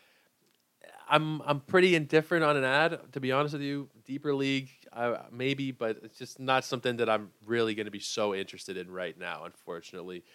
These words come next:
And for next season, I've seen people talking about him as somebody who might go up draft boards. Who knows what the Diamondbacks are gonna do with their outfield, and maybe they move on from Marte or whatever. I'm not sure.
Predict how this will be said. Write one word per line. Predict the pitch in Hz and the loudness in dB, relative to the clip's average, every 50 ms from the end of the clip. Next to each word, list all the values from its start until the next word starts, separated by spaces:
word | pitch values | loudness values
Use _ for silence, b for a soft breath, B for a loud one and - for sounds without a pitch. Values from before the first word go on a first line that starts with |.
| b b b b b b _ | b b b b b b _
And | 139 143 - | -6 0 2
for | 165 156 | 4 4
next | 151 147 143 - | 4 4 2 0
season, | - 135 131 127 127 127 | -4 -6 -6 -4 -2 -2
I've | 123 117 - | -2 -2 -2
seen | - 131 127 | -4 -6 -6
people | 127 127 120 120 | -6 -4 -4 -4
talking | 113 - 117 107 110 - 113 110 | -2 2 2 2 2 2 -2 -2
about | 110 107 107 110 | -2 0 0 -2
him | 110 104 104 | -4 -6 -8
as | 98 98 | -8 -8
somebody | - - 123 120 123 117 117 113 | -6 -6 -2 -2 -2 -2 -2 -2
who | 113 113 113 110 | -4 -4 -4 -2
might | 117 135 143 135 | 0 0 0 2
go | - 143 | 4 4
up | 139 127 - | 4 4 4
draft | - 131 127 127 123 - - | 4 6 6 6 6 4 0
boards. | 127 123 123 123 123 120 120 | 2 4 4 6 4 4 0
Who | - 120 | -4 -4
knows | 117 117 113 117 110 | -2 0 2 2 2
what | 120 110 | 0 -2
the | 113 | -2
Diamondbacks | 110 107 110 110 107 110 107 107 107 - | -2 0 0 -2 -2 -2 -2 -2 -2 -2
are | - 104 | -6 -8
gonna | 107 104 98 | -8 -8 -10
do | 95 - 107 104 104 | -8 -6 -6 -6 -4
with | 104 101 98 | -4 -6 -6
their | 98 95 95 | -6 -4 -4
outfield, | 92 95 - - - 101 98 95 92 95 92 95 | -4 -4 -6 -6 -6 -4 -2 -2 -2 -2 -4 -6
and | 87 85 82 b b b b b b b - | -10 -12 -16 b b b b b b b -2
maybe | 113 123 123 | 0 2 4
they | 120 120 117 | 4 2 2
move | 117 117 110 | 2 0 2
on | 113 110 113 113 | 2 2 2 2
from | 107 - 110 104 | 0 -2 -4 0
Marte | 107 107 107 104 - 113 | 0 0 0 0 -4 -6
or | 104 104 104 104 104 101 98 | -4 -2 -2 -2 -2 -4 -4
whatever. | 101 101 98 101 101 104 104 | -4 -4 -4 -2 -2 0 0
I'm | 107 117 | 0 0
not | 127 127 120 - | 0 0 0 0
sure. | - - 98 98 98 98 95 | -2 -2 -2 -2 -2 -2 -4